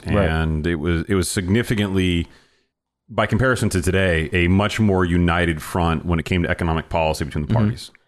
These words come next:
Speaker 1: I feel like this is gonna be a much more drag-, uh, a, a dragged out process.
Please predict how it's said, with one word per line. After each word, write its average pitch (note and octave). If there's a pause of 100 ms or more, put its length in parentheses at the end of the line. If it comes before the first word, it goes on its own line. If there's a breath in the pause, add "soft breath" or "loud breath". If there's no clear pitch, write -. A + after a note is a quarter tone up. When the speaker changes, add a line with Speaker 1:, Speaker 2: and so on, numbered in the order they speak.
(100)
Speaker 1:
I G#2+
feel C#3+
like B2
this C#3+
is C#3
gonna C3
be A#2
a G#2+
much G#2+
more G2+
drag-, G2+ (100)
uh, G#2 (240)
a, G#2
a G2
dragged G#2+
out G2
process. F2